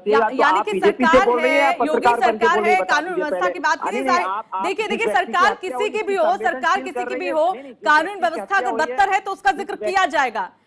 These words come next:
Speaker 2: वो आप
Speaker 1: बस
Speaker 2: कर रहे हैं,
Speaker 1: कानून व्यवस्था
Speaker 2: बेहतर
Speaker 1: की
Speaker 2: है।
Speaker 1: बात कीजिए ना, अभी उसका इतिहास मत खोलिए, सत्तर से में क्या हुआ था, अस्सी में क्या हुआ था, नब्बे में क्या हुआ, जनता ने पूरी बहुमत के साथ भारतीय जनता पार्टी को चुना है और मुझे नहीं चुना था। जिसको चुना है उसकी सजा क्या मिलेगी? गोली, उसकी सजा मिलेगी रेप, उसकी सजा मिलेगी हत्या,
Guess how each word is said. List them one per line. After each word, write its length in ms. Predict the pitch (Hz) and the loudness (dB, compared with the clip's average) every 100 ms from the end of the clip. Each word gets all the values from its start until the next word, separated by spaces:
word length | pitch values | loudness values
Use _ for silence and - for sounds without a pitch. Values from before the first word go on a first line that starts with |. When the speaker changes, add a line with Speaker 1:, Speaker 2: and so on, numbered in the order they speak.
| _ | _
Speaker 2:
वो 80 | 269 | 2
आप 120 | 339 403 | 2 4
Speaker 1:
बस 140 | 381 | 2
Speaker 2:
कर 60 | 349 | 2
रहे 100 | 415 | 2
हैं, 40 | |
Speaker 1:
कानून 120 | 403 | 2
व्यवस्था 240 | 330 339 381 | 0 2 2
Speaker 2:
बेहतर 140 | 339 | 2
Speaker 1:
की 60 | 202 | 0
Speaker 2:
है। 60 | |
Speaker 1:
बात 220 | 240 240 240 | -4 -8 -14
कीजिए 200 | 233 269 | -16 -10
ना, 140 | 269 | -8
अभी 140 | 247 | -8
उसका 200 | 226 247 | -12 -10
इतिहास 300 | 233 202 214 - | -8 -6 -6 -8
मत 100 | 175 - | -14 -12
खोलिए, 180 | 214 202 | -12 -12
सत्तर 360 | 214 208 220 | -14 -12 -14
से 120 | 185 | -14
में 240 | 220 202 196 | -16 -16 -12
क्या 100 | 214 | -8
हुआ 160 | 214 208 | -6 -6
था, 140 | 214 | -6
अस्सी 240 | 202 220 214 | -8 -12 -18
में 100 | - | -12
क्या 140 | 208 | -8
हुआ 100 | 208 | -8
था, 120 | 208 | -10
नब्बे 280 | 202 196 214 | -12 -10 -10
में 120 | 202 | -12
क्या 140 | 202 196 | -10 -10
हुआ, 140 | 196 | -10
जनता 420 | 190 185 185 233 | -14 -16 -12 -12
ने 120 | 233 | -12
पूरी 280 | 247 214 226 | -16 -16 -16
बहुमत 340 | 220 190 208 208 | -10 -10 -10 -14
के 60 | 196 | -14
साथ 200 | 202 220 | -12 -8
भारतीय 360 | 196 185 208 | -8 -10 -12
जनता 200 | 196 190 | -14 -12
पार्टी 260 | 190 190 196 | -10 -12 -12
को 100 | 185 | -16
चुना 220 | 165 151 | -14 -16
है 140 | 110 _ _ _ - | -16 _ _ _ -18
और 120 | 190 | -14
मुझे 220 | 208 226 | -10 -10
नहीं 140 | 262 | -10
चुना 220 | 254 202 170 | -12 -12 -12
था। 180 | 123 - _ _ | -14 -20 _ _
जिसको 260 | 214 208 233 | -16 -12 -14
चुना 260 | 233 214 | -12 -10
है 80 | 247 | -10
उसकी 220 | 226 - | -10 -16
सजा 260 | 226 220 233 | -14 -12 -10
क्या 200 | 233 233 | -8 -8
मिलेगी? 340 | 226 233 233 - | -8 -10 -12 -8
गोली, 320 | 226 262 - _ _ - | -6 -6 -12 _ _ -20
उसकी 200 | 185 226 | -20 -16
सजा 240 | 214 220 226 | -12 -10 -10
मिलेगी 300 | 226 226 214 | -10 -12 -6
रेप, 240 | 254 254 | -6 -6
उसकी 200 | 190 - | -12 -18
सजा 220 | 214 214 214 | -16 -12 -10
मिलेगी 300 | 220 226 208 | -10 -12 -14
हत्या, 360 | 214 262 175 | -10 -8 -10